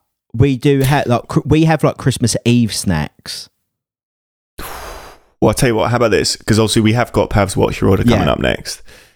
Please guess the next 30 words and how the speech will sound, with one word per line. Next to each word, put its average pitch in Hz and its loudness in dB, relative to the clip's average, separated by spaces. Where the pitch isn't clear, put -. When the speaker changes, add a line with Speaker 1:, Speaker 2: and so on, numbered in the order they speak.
Speaker 2:
So 98 0
that's 117 0
gonna 101 2
be 95 2
Christmas - 0
breakfast - -2
and 92 2
then 95 2
Christmas 95 0
Speaker 1:
Dinner. - -16
Speaker 2:
dinner. 92 0
So - 0
we 143 0
can 151 -2
talk 147 0
about 107 0
Speaker 1:
Yeah. 240 4
Speaker 2:
snacks. - -2
Let's 113 0
go 101 0
through 92 -4
snacks, - -2
'cause 110 0
I - 0
feel 147 -2
like 151 0
snacks - -2
are, 101 2
like, 101 2
over 101 2